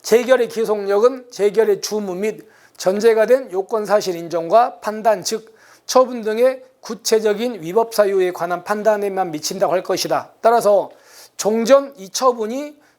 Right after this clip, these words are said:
재결에 의해서 취소됐잖아. 취소됐더라도 종전 처분과 뭐 다른 사유를 들어서 처분을 하는 것은 기속력에 저촉된다. 괜찮다? 괜찮다. 아시겠죠? 이렇기 때문에 맞는 지문입니다. 사유가 다르면 뭐.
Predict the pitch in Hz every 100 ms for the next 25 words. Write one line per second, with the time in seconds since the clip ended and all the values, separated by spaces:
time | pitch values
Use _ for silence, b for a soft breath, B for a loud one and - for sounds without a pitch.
0 | b - 214 240 214 254 254 214 185 175
1 | - - 302 269 208 170 - - 170 143
2 | 123 _ - 262 214 - 165 175 175 143
3 | B B B B - 196 214 208 254 240
4 | 233 254 254 220 190 202 262 - _ -
5 | 160 208 220 160 160 143 139 147 151 139
6 | 185 131 B B B B - 240 247 247
7 | 196 170 180 170 165 269 262 b b -
8 | 220 208 220 202 185 170 202 254 262 -
9 | - 180 196 - 214 - 185 175 170 160
10 | 151 151 160 160 185 160 202 247 262 _
11 | - 139 - 151 147 143 147 139 208 214
12 | B B - 160 160 143 170 226 240 -
13 | - 135 135 156 175 156 135 131 123 131
14 | - 349 381 - 156 165 139 120